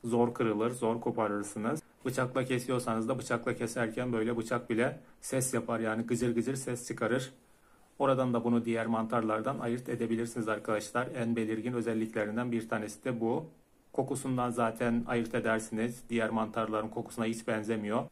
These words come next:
Bunu bir defa bulup şu şekilde koklarsanız zaten bu mantarı kokusundan bile diğer mantarlardan ayırt edebilirsiniz. Bunlar her yerde de olmaz. Belli yerleri vardır.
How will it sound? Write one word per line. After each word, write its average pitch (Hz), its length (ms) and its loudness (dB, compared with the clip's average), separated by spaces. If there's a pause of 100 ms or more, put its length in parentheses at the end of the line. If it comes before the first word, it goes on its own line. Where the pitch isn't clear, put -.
(100)
Bunu 143 160 -2
bir 139 160 0
defa 127 300 0
bulup 123 260 -2 (680)
şu - 120 -14
şekilde 117 480 -2
koklarsanız 117 920 -2
zaten 120 520 0
bu 123 80 0
mantarı 113 640 0 (960)
kokusundan 120 640 2
bile 113 200 0
diğer 120 160 0
mantarlardan 113 800 0
ayırt 120 340 -2
edebilirsiniz. 110 960 -2 (1000)
Bunlar 135 300 4
her 135 160 2
yerde 127 320 2
de 123 40 2
olmaz. 127 600 2
Belli 120 260 2
yerleri 117 460 2
vardır. 110 480 2